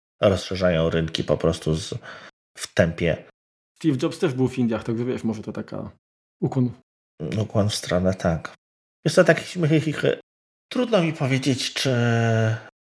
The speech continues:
Speaker 1: Tak, to jest dwa tysiące osiemnasty rok, no więc no jeszcze nie ma trzech lat.
Speaker 2: Hmm.
Speaker 1: February, więc
Speaker 2: No to dwa,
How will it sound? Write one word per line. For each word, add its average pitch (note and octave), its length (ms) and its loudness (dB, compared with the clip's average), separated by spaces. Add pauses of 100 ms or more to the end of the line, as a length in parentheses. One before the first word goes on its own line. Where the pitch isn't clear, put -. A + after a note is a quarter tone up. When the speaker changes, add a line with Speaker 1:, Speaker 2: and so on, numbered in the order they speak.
(360)
Speaker 1:
Tak, F2+ 200 2
to - 100 0
jest G2 220 0
dwa A#2+ 120 4
tysiące F#2+ 320 -2
osiemnasty F2+ 480 0
rok, D#2+ 220 2
no A#2 80 0
więc G#2+ 180 -2
no A#2 60 2
jeszcze G#2+ 300 0
nie A2 120 2
ma D#2 120 2
trzech - 320 -8
lat. - 280 -6 (440)
Speaker 2:
Hmm. G2 180 -8 (460)
Speaker 1:
February, E2+ 720 0 (720)
więc D#2+ 400 -2
Speaker 2:
No D#3 260 -4
to A2 80 -4
dwa, A#2 340 -4